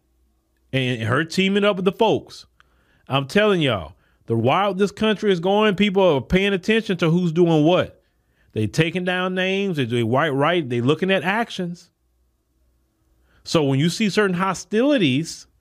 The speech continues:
that come your way at times, with, with, it's gonna, it's,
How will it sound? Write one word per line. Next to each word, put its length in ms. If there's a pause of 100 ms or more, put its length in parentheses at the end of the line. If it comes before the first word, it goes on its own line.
(460)
that 180
come 240
your 160
way 440
at 200
times, 640 (520)
with, 180
with, 320 (760)
it's 140
gonna, 220
it's, 340